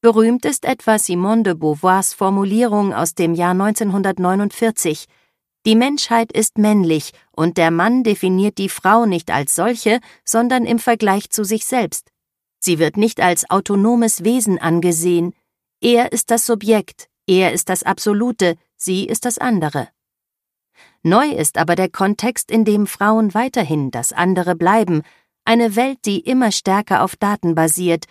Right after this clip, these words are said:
und immer stärker von Daten beherrscht wird, konkret von Big Data, die wiederum auf von großen Computern mittels großer Algorithmen produzierten großen Wahrheiten beruhen.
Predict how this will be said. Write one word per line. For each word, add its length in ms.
und 320
immer 280
stärker 460
von 240
Daten 360
beherrscht 520
wird, 320
konkret 540
von 280
Big 360
Data, 420
die 200
wiederum 540
auf 260
von 320
großen 480
Computern 720
mittels 380
großer 440
Algorithmen 760
produzierten 840
großen 520
Wahrheiten 520
beruhen. 460